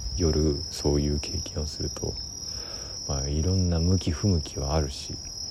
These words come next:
そのアプローチはいろいろあるだろうけど、当時養成所の先生が言ってたことがね、すごく、あの、実際身に染みるというか、それだなってなんか思ったんですよね。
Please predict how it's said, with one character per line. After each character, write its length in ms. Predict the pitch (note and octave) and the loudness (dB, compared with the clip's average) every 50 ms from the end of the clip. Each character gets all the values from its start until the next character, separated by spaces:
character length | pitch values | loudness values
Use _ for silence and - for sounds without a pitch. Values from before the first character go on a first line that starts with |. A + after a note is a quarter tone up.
| - - - - - - - - - - - - | -10 -10 -10 -10 -8 -8 -8 -10 -10 -12 -10 -10
そ 160 | - - - C#2+ | -8 -6 -4 -2
の 80 | C#2 | -2
ア 40 | C#2+ | -2
プ 180 | - - - G2+ | -2 2 4 4
ロ 100 | G#2 G#2+ | 6 6
ー 80 | G#2 | 4
チ 160 | - - - | 4 2 -2
は 60 | - - | -2 -2
い 80 | C#2 | 0
ろ 140 | - D2 C#2+ | 2 2 2
い 40 | C#2+ | 2
ろ 80 | - - | 2 0
あ 140 | - D#2 D2+ | 2 2 2
る 80 | D2+ C#3+ | 2 2
だ 100 | - - | 0 -2
ろ 60 | - - - | -2 -4 -6
う 40 | - | -4
け 80 | - | -2
ど、 200 | G2 G#2+ G#2 F#2 - - - - - - - - - - - - - - - - - - - - - - - | 0 0 0 0 -2 -8 -12 -14 -14 -14 -14 -14 -12 -12 -12 -12 -12 -14 -14 -14 -14 -14 -14 -14 -12 -12 -6
当 220 | - - G2 F2+ | 0 2 4 4
時 180 | D#2+ C#2 D2+ D#2+ | 4 4 2 2
養 140 | D#2+ E2+ F2 | 2 2 2
成 220 | E2 - F2+ E2+ | 2 0 0 0
所 120 | D#2 E2+ E2 | 2 2 2
の 80 | D#2+ | 0
先 220 | D#2 - - E2 D#2 | 0 0 0 0 0
生 200 | - - E2+ D#2+ | 0 -2 -2 0
が 60 | D#2 | 0
言 60 | C#2 | 0
っ 20 | - | 0
て 120 | - - D#2 | 0 0 0
た 100 | D#2 D2 | 0 -2
こ 200 | - - - D#2+ | -4 -4 -6 -6
と 140 | - - | -4 -4
が 300 | D#2+ D2+ D2+ D2 C#2+ C#2+ | -4 -4 -4 -4 -4 -4
ね、 100 | C#2+ C#2 C#2 | -4 -4 -6
す 140 | - - - | -4 -2 -2
ご 80 | D#2 D2+ | -2 -2
く、 180 | - - D2+ D2 - - - - - - - - - - - - | -2 -4 -6 -8 -8 -10 -12 -12 -12 -12 -14 -14 -14 -12 -10 -6
あ 80 | - C#2+ | -4 -2
の、 340 | C#2 C#2 C#2 C#2 C#2 C#2+ C#2+ | 0 0 0 0 -2 -2 -2
実 400 | C#2 D#2 D2+ - - - - - | 0 0 -2 -2 -4 -4 -2 2
際 140 | F#2+ F#2 F2 | 2 4 4
身 180 | D#2+ D2+ D2+ | 4 4 4
に 100 | D2+ D2 | 4 2
染 220 | D2 - - D2+ D2 | 2 0 -2 0 0
み 60 | C#2+ | 0
る 80 | D2+ | 0
と 120 | D2 - - | -2 -4 -8
い 40 | - | -10
う 60 | - | -8
か、 100 | - - - - - - - - - - - - - - - - - - - - - - - - - - - - - - - - - - - - - - - | -10 -10 -10 -12 -14 -14 -14 -12 -12 -12 -12 -12 -12 -12 -14 -14 -14 -14 -14 -14 -12 -12 -12 -12 -12 -12 -12 -12 -12 -12 -12 -12 -12 -10 -10 -12 -12 -12 -10
そ 280 | - - - - - - | -10 -10 -10 -8 -4 -4
れ 100 | D#2 C2 | -2 0
だ 140 | C#2 C#2+ | 0 0
な 180 | C#2 C#2+ D2 D#2 | 2 4 4 4
っ 40 | E2 | 4
て 200 | - - - - | 2 0 -6 -6
な 120 | - - | -4 -6
ん 60 | D#2 | -8
か 80 | D2+ - - - | -8 -8 -8 -6
思 240 | D2 C#2+ D2 C#2+ | -2 0 0 0
っ 20 | C#2+ | 0
た 180 | - - - | -2 -4 -6
ん 60 | C#2 C#2 | -6 -6
で 60 | - | -6
す 120 | - - | -8 -8
よ 80 | - - - | -6 -4 -2
ね。 200 | D2 D#2 D#2 | -2 -2 -2